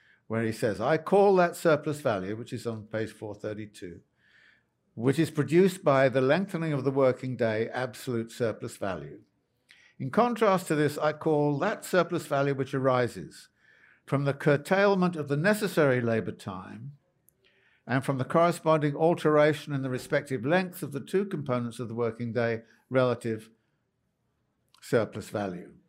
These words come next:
In order to make the value of labour power go down, the rise in the productivity of labour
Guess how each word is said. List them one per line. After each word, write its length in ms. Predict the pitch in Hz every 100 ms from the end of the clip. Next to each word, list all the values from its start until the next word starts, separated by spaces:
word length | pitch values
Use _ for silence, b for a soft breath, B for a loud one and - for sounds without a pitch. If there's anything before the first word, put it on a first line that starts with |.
| _ _ _ _ _ - b b b
In 140 | 123
order 280 | 160 220 208
to 120 | 202
make 260 | 170 170 160
the 80 | 143
value 320 | 160 165 160
of 100 | 139
labour 240 | 147 143
power 280 | 139 139 123
go 220 | 110 120
down, 480 | 110 143 143 151 147
the 80 | 127
rise 460 | 139 170 190 185 170
in 80 |
the 80 | 147
productivity 880 | 147 202 220 202 165 123 127 - 135
of 160 | 120 117
labour 480 | 120 117 107 113